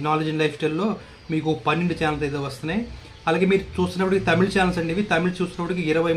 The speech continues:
మూడు channels అయితే వస్తున్నాయి. మెయిన్గా kids channels కూడా ఇందులో ఎక్కువ ఉన్నాయండి. Kids channels ఆరు channels అయితే వస్తున్నాయి, Discovery Kids, అలాగే ఈటీవీ బాలభారత్, అలాగే హంగ-, Hangama టీవీ, Khushi టీవీ, Nikkei, Sony వా-, అయితే మీకు ఆరు అయితే ఛానల్స్ అయితే వస్తున్నాయండి. మెయిన్గా మీకు మెయిన్గా వచ్చేటప్పటికి Star Sport,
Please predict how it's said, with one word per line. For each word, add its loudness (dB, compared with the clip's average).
మూడు 0
channels -2
అయితే -4
వస్తున్నాయి. -4
మెయిన్గా 10
kids 0
channels 6
కూడా 4
ఇందులో 2
ఎక్కువ -2
ఉన్నాయండి. 0
Kids -4
channels 0
ఆరు 4
channels -2
అయితే -4
వస్తున్నాయి, -4
Discovery -2
Kids, -4
అలాగే -2
ఈటీవీ -2
బాలభారత్, -2
అలాగే 6
హంగ-, -2
Hangama 2
టీవీ, 4
Khushi 0
టీవీ, 2
Nikkei, -2
Sony 2
వా-, 2
అయితే -4
మీకు 0
ఆరు 2
అయితే -4
ఛానల్స్ -4
అయితే -4
వస్తున్నాయండి. -6
మెయిన్గా 10
మీకు 0
మెయిన్గా 6
వచ్చేటప్పటికి 0
Star 2
Sport, 2